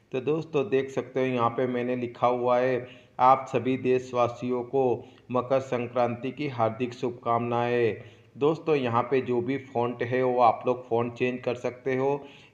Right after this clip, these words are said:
या फिर यहाँ पे जो मकर संक्रांति लिखा हुआ है उसका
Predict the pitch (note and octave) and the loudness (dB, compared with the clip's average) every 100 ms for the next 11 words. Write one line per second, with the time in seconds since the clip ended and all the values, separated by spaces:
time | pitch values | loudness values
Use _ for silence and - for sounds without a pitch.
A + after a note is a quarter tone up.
0 | - B2+ B2+ B2+ C3+ B2+ A#2+ B2+ B2 C3 | -6 2 2 4 0 0 0 -2 -2 -2
1 | B2 G#2+ C3+ - A#2 A#2 B2 B2 A#2+ B2 | -2 -2 -2 -2 -6 -2 0 0 -2 -6
2 | A#2+ B2 B2 B2 B2+ C3 B2+ A#2 - C3 | -4 2 4 6 4 4 2 -2 0 2